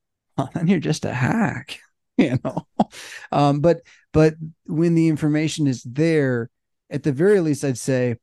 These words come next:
um, you know, s-, for many of our listeners, they're gonna be in environments where they, they have to engage this, even if it's for the time that they're trying to get out of it. Um, and, uh, uh, to me, the tool is never the evil, right? It's, it's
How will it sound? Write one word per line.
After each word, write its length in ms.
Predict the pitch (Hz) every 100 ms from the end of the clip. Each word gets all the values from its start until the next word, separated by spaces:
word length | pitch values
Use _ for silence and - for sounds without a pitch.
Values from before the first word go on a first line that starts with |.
| _ _ -
um, 360 | 127 120 113 -
you 80 | 139
know, 120 | 120 -
s-, 160 | 123 135
for 220 | - 127
many 200 | 135 180
of 60 | 139
our 80 |
listeners, 460 | 123 113 - 117 107
they're 180 | 123 147
gonna 200 | 151 131
be 180 | 127 127
in 140 | 120
environments 540 | 120 110 127 123 117 -
where 480 | 120 117 113 113 - 120
they, 460 | 123 120 117 123 _
they 180 | 120 120
have 280 | 107 131 139
to 100 | 127
engage 340 | 113 110 123 113
this, 220 | 107 - -
even 320 | 165 185 160
if 100 | 135
it's 200 | 123 -
for 200 | - 143
the 100 | 127
time 360 | - 131 131
that 100 | 117
they're 80 | 117
trying 260 | 110 123 113
to 60 |
get 120 | 107 95
out 180 | 104 110
of 80 |
it. 80 | - - _ _ - - - -
Um, 460 | - 110 107 107 -
and, 400 | - 117 110 104
uh, 280 | 110 107 104 - _ _ _ _ -
uh, 180 | 143 -
to 140 | 131
me, 160 | 143 143
the 120 | 120
tool 380 | - 156 170 156
is 120 | 131
never 240 | 135 131
the 160 | 127 127
evil, 340 | 123 - - _ _ _ -
right? 140 | 117
It's, 260 | 123 110 -
it's 360 | 127 110 -